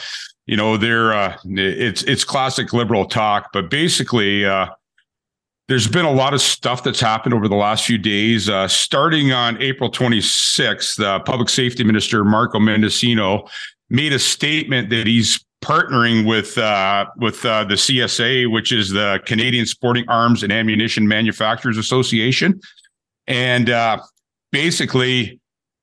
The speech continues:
it has come to light that he has signed a contract with them for seven hundred and seven thousand dollars. I think that was the latest. I think that's the, the factual number. There's been some numbers thrown around, seven hundred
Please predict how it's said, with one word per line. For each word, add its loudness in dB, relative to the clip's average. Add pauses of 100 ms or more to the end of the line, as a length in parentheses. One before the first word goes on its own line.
(600)
it 0
has 2
come 0
to 2
light 2
that -2
he 4
has 0
signed 0
a -2
contract -2
with 0
them 0
for 0
seven 2
hundred 2
and 2
seven 0
thousand 0
dollars. 2
I 0
think -4
that 0
was -2
the 0
latest. 0
I 2
think -2
that's -2
the, 0 (100)
the -2
factual -2
number. 2
There's 0
been 0
some 0
numbers 2
thrown 0
around, 2
seven 0
hundred 0